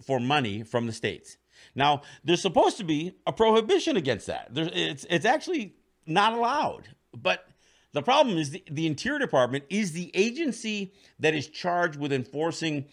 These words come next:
the terms of the Indian Gaming Regulatory Act. So let me back up a little bit. In nineteen eighty-seven, the state of California tried to shut down the Cabazon, which is a Native territory in California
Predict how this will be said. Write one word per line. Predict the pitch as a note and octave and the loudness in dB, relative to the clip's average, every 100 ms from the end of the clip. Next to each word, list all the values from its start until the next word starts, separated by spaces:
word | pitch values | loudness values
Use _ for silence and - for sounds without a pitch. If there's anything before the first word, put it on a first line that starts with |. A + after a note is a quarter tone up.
| - - | -18 -6
the | A#2+ | -6
terms | - D#3 D3+ C#3 | -2 -2 -2 -2
of | - A2+ | -6 -6
the | |
Indian | C3+ C3 C3 A#2 | -4 -2 -2 0
Gaming | A#2+ A#2 | -2 -2
Regulatory | G2+ F#2+ E2+ F2+ D#2+ | -4 -6 -6 -10 -8
Act. | C2 - - _ _ _ _ - - _ _ _ | -10 -14 -20 _ _ _ _ -20 -20 _ _ _
So | - A#3+ | 0 2
let | D#4 | 4
me | |
back | C#4+ G3 C3+ | 8 10 8
up | G#2+ | 6
a | F2 | -4
little | D2 | -12
bit. | C2+ A1 - _ - _ _ - | -12 -16 -18 _ -20 _ _ -2
In | G#3 | 2
nineteen | B3 F4 C4 A3 | 6 6 4 2
eighty-seven, | F3+ C#3 - A#2 G2+ G#2 F#2 _ _ _ _ _ _ _ - - | 2 2 2 2 2 -8 -12 _ _ _ _ _ _ _ -20 -8
the | C#3 | -4
state | - A#3+ | 4 4
of | - | 6
California | F3 D3 - A#2 A2+ A#2 A#2+ | 4 4 2 -2 0 -4 -6
tried | - C3 C3 C#3 - | -2 4 4 4 -2
to | B2+ A#2+ A#2 | -6 -4 -6
shut | - - E3+ A#2 | -4 2 2 2
down | C3 A#2+ A#2 A#2 A#2+ - | 2 4 2 0 -6 -10
the | G#2+ G#2 | -8 -8
Cabazon, | - - D#3 A#2+ G2 F#2 E2 E2+ G2 | -8 -2 0 0 -2 -2 -6 -8 -10
which | F#2+ | -8
is | G#2 G2+ | -6 -6
a | |
Native | G#2 B2+ C#3+ | -4 -4 -4
territory | - A2 G#2+ F#2+ F2+ F2+ F#2 _ - - - | -4 -2 -2 -4 -4 -4 -8 _ -20 -20 -10
in | G2+ | -6
California | G2+ G#2 G2+ G2 F#2+ F#2 | 0 2 2 -2 -6 -6